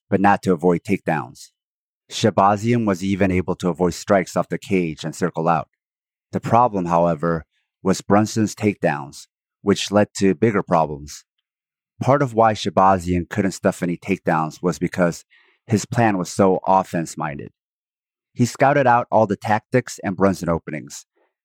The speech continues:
so everything became a kill shot. So what happens when you throw everything into a punch and you miss? You overextend. Why does that matter?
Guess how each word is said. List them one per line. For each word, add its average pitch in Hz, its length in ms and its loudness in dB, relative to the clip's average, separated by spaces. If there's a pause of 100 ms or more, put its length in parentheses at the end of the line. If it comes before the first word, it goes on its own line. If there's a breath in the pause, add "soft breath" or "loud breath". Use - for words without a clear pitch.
so - 280 0
everything 104 500 0
became 92 260 -2
a 90 80 -2
kill 98 220 -2
shot. 69 260 -6 (800)
So - 200 0
what 123 220 0
happens 120 560 0
when 95 140 0
you 90 80 -2
throw 98 240 4
everything 92 560 -2
into 85 240 -4
a 80 40 -6
punch - 460 -8 (600)
and 95 140 0
you 95 80 2
miss? 101 400 -4 (800)
You 101 220 4
overextend. 95 800 0 (840)
Why 101 160 2
does 95 140 -4
that 90 160 2
matter? 90 400 0